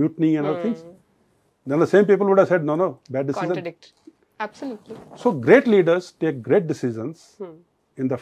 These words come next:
Speaker 1: face of adversity.
Speaker 2: Hmm.
Speaker 1: That is the quality of a great leader. And in the hindsight, the history will judge.
Speaker 2: Yes.
Speaker 1: So that's when you say they make mistakes.
Speaker 2: <laughs> Mistakes.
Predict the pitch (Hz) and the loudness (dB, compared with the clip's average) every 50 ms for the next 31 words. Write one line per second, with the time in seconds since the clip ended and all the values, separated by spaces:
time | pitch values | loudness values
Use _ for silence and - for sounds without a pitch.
0 | - - 156 180 233 226 - 226 180 - 170 139 131 123 110 - - - 113 107 | -2 2 4 6 6 6 4 2 2 2 2 0 0 -2 -4 -6 -10 -18 -20 -20
1 | _ _ _ 190 165 160 156 160 180 180 _ _ _ _ _ _ _ _ _ _ | _ _ _ -20 -20 -20 -20 _ _ _ _ _ _ _ _ _ _ _ _ _
2 | _ _ _ _ _ _ _ 127 139 156 175 175 - - 135 131 123 135 123 110 | _ _ _ _ _ _ _ -6 -4 -2 -2 -2 -2 -2 -4 -4 -4 -6 -6 -6
3 | 110 101 101 95 - 95 90 98 170 - _ _ _ _ _ _ _ _ _ _ | -8 -8 -12 -14 -16 -16 -18 -18 -20 -20 _ _ _ _ _ _ _ _ _ _
4 | - 143 131 123 - _ - - 143 147 143 143 139 - 135 151 160 - - 202 | -4 -4 -4 -4 -6 _ -10 -6 -4 -2 0 0 2 2 2 0 0 2 2 2
5 | 202 170 160 147 135 - - - 202 190 190 180 151 156 175 190 - - - _ | 2 4 4 2 2 2 0 0 2 4 4 4 4 4 2 2 0 -4 -18 _
6 | _ _ _ _ - 175 151 151 _ _ _ - - 277 254 - 269 254 - - | _ _ _ _ -18 -18 -18 -18 _ _ _ -18 -14 -12 -2 0 0 0 0 2
7 | 135 139 156 170 160 160 180 170 180 170 - 165 165 156 139 147 156 147 147 139 | 4 6 6 6 6 6 4 4 4 4 4 4 2 4 4 2 4 4 4 2
8 | - 143 127 - - 120 110 214 214 - - 254 - - - - 294 277 - - | 2 0 -4 -4 -6 -6 -4 -4 -6 -2 0 0 0 0 0 2 2 2 0 -2
9 | - 330 - - | -16 -18 -14 -10